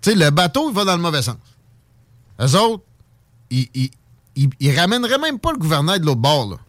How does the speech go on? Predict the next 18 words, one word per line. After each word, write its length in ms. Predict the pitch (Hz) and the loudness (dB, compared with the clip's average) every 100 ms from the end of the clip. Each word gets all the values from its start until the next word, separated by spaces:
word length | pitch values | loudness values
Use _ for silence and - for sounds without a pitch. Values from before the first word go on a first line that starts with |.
| _ _ _ _ _ - | _ _ _ _ _ -4
Non. 180 | 147 - _ _ _ _ _ _ _ _ _ _ _ _ _ _ _ _ 143 | -4 -4 _ _ _ _ _ _ _ _ _ _ _ _ _ _ _ _ 0
On 120 | 156 | 2
irait 260 | 160 202 254 | 4 4 2
un 140 | 294 | 2
peu 180 | 208 247 | 2 2
moins 340 | 233 247 254 | 4 2 2
dans 120 | 214 170 | 2 2
le 60 | |
mauvais 260 | 156 160 139 | 2 2 2
sens, 320 | 160 170 143 | 0 0 2
un 140 | 175 | 2
peu 100 | 156 | 2
moins 240 | 196 170 123 | 2 2 2
vite. 160 | 101 - _ - _ _ - | -2 -10 _ -20 _ _ -10
C'est 240 | - 254 | -2 0
tout. 160 | 262 277 - _ - _ _ _ _ _ _ _ _ _ - - _ | 2 0 -6 _ -20 _ _ _ _ _ _ _ _ _ -20 -20 _
Puis 120 | - | 0
au, 100 | 127 | 2